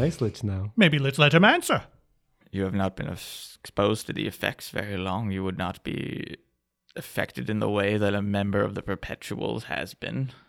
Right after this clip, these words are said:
Speaker 3: You can still win this game. We could maybe make a little short-term gain and then see what happens after, because there, we don't know exactly what was down there. We know why they were sealed in, because there was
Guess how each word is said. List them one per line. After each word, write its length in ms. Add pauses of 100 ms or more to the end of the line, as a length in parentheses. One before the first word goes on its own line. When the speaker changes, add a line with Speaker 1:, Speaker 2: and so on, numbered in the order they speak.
(160)
Speaker 3:
You 100
can 140
still 280
win 240
this 200
game. 300
We 120
could 240
maybe 320
make 300
a 140
little 260
short-term 840
gain 340
and 180
then 360 (640)
see 380
what 180
happens 460
after, 460
because 540
there, 340 (480)
we 160
don't 260
know 240
exactly 480
what 200
was 100
down 240
there. 140
We 120
know 360 (320)
why 360
they 160
were 120
sealed 380
in, 180
because 480
there 120
was 600